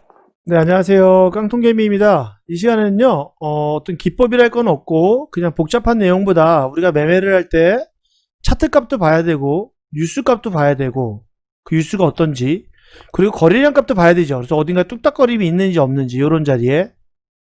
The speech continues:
어떤 뚝딱거림이 있었는지 이렇게 해서 거래량이 있는지 없는지도 보는데 그 와중에 하나 확인할 것은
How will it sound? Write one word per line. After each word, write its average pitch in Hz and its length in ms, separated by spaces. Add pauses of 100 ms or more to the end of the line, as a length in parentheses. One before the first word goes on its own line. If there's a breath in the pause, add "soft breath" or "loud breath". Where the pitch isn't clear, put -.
(220)
어떤 165 180
뚝딱거림이 240 540
있었는지 208 440
이렇게 170 300
해서 165 160
거래량이 180 680
있는지 190 280
없는지도 165 360
보는데 135 680 (640 soft breath)
그 - 140
와중에 214 400
하나 233 260
확인할 277 340
것은 165 760